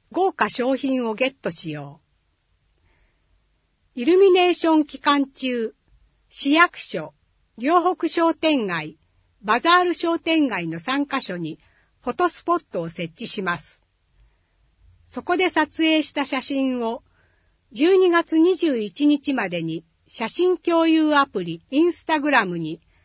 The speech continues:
ハッシュタグ、綾瀬市イルミネーションをつけて投稿した方を対象に、フォトコンテストを実施します。市役所部門、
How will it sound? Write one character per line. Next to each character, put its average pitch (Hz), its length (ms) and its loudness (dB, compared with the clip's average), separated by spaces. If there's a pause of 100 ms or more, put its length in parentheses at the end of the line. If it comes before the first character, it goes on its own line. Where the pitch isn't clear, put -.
(280)
ハ - 140 -8
ッ 226 60 -4
シ - 220 -6
ュ 330 40 -6
タ 311 180 0
グ、 202 220 -6 (480)
綾 311 240 0
瀬 349 160 -2
市 - 220 -10
イ 233 100 -6
ル 320 100 2
ミ 339 140 6
ネ 339 180 4
ー - 40 2
シ 240 140 -4
ョ 208 60 -2
ン 185 60 -6
を 180 80 -8
つ - 140 -20
け 208 140 -2
て 175 160 -8
投 269 260 0
稿 269 240 0
し - 100 -12
た 247 140 -4
方 240 300 -4
を 165 80 -8
対 202 260 -4
象 190 280 -6
に、 175 280 -8 (400)
フ 262 80 -8
ォ - 40 -4
ト 339 140 -2
コ 359 160 0
ン 302 80 2
テ 196 160 -6
ス - 120 -20
ト 151 120 -14
を 156 80 -14
実 160 160 -14
施 220 220 -14
し 196 140 -10
ま 165 160 -6
す。 - 220 -20 (1400)
市 - 180 -6
役 359 240 2
所 339 200 -2
部 302 120 2
門、 165 300 -4